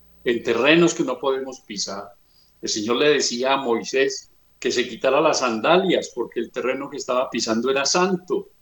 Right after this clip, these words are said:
Y nosotros nos metemos en el terreno de la vida como si fuéramos los señores del mundo. Y estamos pontificando y estamos llevando muchas almas a ese desastre.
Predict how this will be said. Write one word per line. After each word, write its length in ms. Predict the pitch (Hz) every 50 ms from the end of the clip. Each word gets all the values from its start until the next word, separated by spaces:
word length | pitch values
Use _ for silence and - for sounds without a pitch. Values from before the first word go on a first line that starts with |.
| _ _ _ _ _ _ _ _ _ _ _ _ -
Y 100 | - 113
nosotros 300 | 107 107 - - 151 160
nos 80 | 170 160
metemos 380 | 143 - - 135 135 151 156
en 100 | 156 151
el 60 | 123 -
terreno 440 | - 120 113 120 131 123 139 147
de 100 | 156 151
la 120 | 147 151 151
vida 380 | 160 170 147 127 139 - - - - _ _ _ _ _ -
como 220 | - 123 117 117
si 120 | - 127 123
fuéramos 380 | 117 123 135 139 139 139 131
los 140 | 123 117 -
señores 440 | - 104 101 107 117 117 123 131 127
del 180 | 117 113 107 113
mundo. 420 | 139 160 165 262 107 98 92 - - _ _ _ _ _ _ _ _ _ _ -
Y 140 | - 113 120
estamos 380 | 113 - 139 120 117 131 - -
pontificando 840 | - 117 107 98 - 104 95 - 107 - - 127 131 135 135 127
y 80 | 120 107
estamos 360 | 101 - - 104 104 117 113
llevando 360 | 107 101 101 98 95 92 101
muchas 360 | 107 110 107 - - - -
almas 460 | 120 113 - - 113 113 - - - _ _ _ _ _ _ _ -
a 140 | - - -
ese 220 | 113 110 - 117
desastre. 580 | 120 113 104 - - - - - - - -